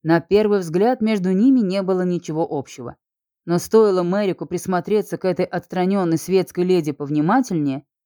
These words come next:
и он вновь видел черты девушки, которую встретил на лесном озере.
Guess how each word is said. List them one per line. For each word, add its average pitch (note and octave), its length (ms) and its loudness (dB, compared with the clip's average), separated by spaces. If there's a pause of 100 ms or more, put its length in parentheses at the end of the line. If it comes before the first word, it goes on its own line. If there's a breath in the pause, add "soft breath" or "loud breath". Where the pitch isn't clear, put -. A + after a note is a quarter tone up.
(180)
и A#3+ 60 -4
он A#3 140 2
вновь G#3+ 320 2
видел F3+ 360 -2
черты F#3 320 -4
девушки, G#3 500 -2
которую G3+ 460 -2
встретил F#3 420 -2
на D#3+ 120 0
лесном D#3 420 0
озере. B2+ 460 -6